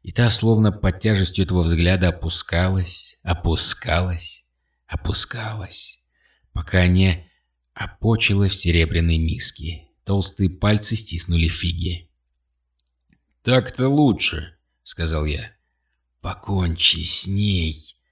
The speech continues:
В голосе его я слышал ненависть, и лишь Господь ведал, была ли она направлена на Элию или же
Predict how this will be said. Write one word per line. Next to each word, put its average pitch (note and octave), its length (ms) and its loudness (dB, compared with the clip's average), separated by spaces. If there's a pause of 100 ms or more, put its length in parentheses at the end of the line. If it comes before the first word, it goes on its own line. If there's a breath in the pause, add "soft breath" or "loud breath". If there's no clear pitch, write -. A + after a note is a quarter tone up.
(240)
В E2 120 -10
голосе C#3 380 4
его B2+ 180 6
я A#2 180 6
слышал A2 460 2
ненависть, F2+ 720 4
и D#2 60 -2
лишь A2 280 4
Господь A2+ 640 0
ведал, F2 500 0 (300 soft breath)
была F#2 320 4
ли G2 100 8
она F#2 480 4
направлена F2 580 2
на E2+ 240 4
Элию G2+ 400 4
или G2+ 240 4
же G#2+ 380 4